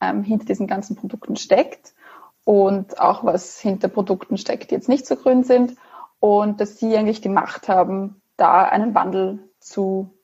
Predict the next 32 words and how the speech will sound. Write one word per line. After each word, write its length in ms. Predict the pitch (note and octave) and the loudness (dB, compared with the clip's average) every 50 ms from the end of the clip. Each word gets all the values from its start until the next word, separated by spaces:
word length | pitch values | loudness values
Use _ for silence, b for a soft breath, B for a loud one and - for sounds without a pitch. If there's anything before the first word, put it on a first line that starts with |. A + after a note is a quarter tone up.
| _ _ _ _ _ _ _ _ _ _ _ _ - | _ _ _ _ _ _ _ _ _ _ _ _ -6
der 80 | A3 | -6
Start 440 | A3 - - - G#3+ A3 A3 - - | -4 -2 0 2 2 2 0 -2 -4
oder 260 | - F#3 F#3+ F#3+ G3 G3+ - _ - | -4 -2 -2 -2 -2 -4 -6 _ -10
der, 80 | G3+ | -6
ja, 140 | G3+ G3 G3 | -2 -2 -2
der 80 | A3 G#3 | -2 -2
Start 280 | - - - - G#3+ | -2 -2 -2 -2 -2
eines 220 | G#3+ G3 F#3+ F#3+ - | -2 -4 -4 -2 -4
Wandels 320 | - G3 A3 G#3+ - - | -4 -4 -4 -6 -8 -10
zu 80 | - G#3+ | -12 -10
sein. 420 | - - - - - A3 - - B B B B B B B B B B B B - | -8 -8 -6 -6 -8 -8 -10 -14 B B B B B B B B B B B B 0
Und 560 | G#3+ G#3 G#3 G#3 G3+ G3+ G#3 G#3 G3+ G3+ - - - - _ _ _ _ _ _ _ _ _ _ _ _ _ _ _ _ _ _ _ _ _ - | 2 4 4 4 4 2 2 0 -2 -2 -6 -12 -20 -20 _ _ _ _ _ _ _ _ _ _ _ _ _ _ _ _ _ _ _ _ _ 0
die 80 | A3 | 2
Konsumentinnen 580 | - A#3 G#3+ G3+ A3 G#3+ G3+ G#3 G#3+ A#3+ B3 A#3+ | 4 4 4 4 4 4 6 6 6 6 6 6
da 80 | A#3+ | 4
draußen 280 | B3 A3 G#3 G#3+ G#3+ - | 4 4 4 4 2 0
haben 140 | G#3+ G#3 G#3 | -2 -4 -4
sehr, 260 | G#3 - - F#3+ G3 | -2 -2 0 0 2
sehr 120 | G3+ - G#3+ | 0 0 -2
viel 180 | - G#3 G#3 | -2 -2 -2
Macht 500 | G3+ F#3 - G3 G#3 - - - - - _ _ _ _ | 0 0 -2 -2 -4 -4 -8 -16 -20 -20 _ _ _ _
und 320 | - G3+ G3 F#3+ F#3+ G#3 - - - _ _ _ _ _ _ _ _ _ _ _ _ _ _ - | -4 -4 -4 -4 -6 -8 -12 -16 -20 _ _ _ _ _ _ _ _ _ _ _ _ _ _ 0
diese 200 | A3 G#3 G#3 G#3 | 0 2 0 0
sollte 320 | G3+ - G3+ G#3 - A3 | 2 2 2 2 2 0
man 140 | G#3 G3 F#3 | -2 0 0
noch 120 | F#3+ - G#3+ | -2 0 2
nützen 560 | G#3 G#3 - - - - F3+ F3+ G3+ G3 - _ _ _ _ _ | 2 2 0 -2 -6 -6 -4 -4 -4 -8 -10 _ _ _ _ _
bei 100 | - - | -4 -2
dem, 380 | - - F3+ F3 F3 F3+ F3+ F#3 | 2 4 4 4 4 2 -2 -4
was 160 | G#3+ G#3 - - | -6 -8 -6 -6
man 120 | F#3+ - | -4 -4
einkauft. 600 | - - - - - - - - - - - - | -2 -2 -4 -4 -2 -2 -2 -2 -4 -8 -18 -20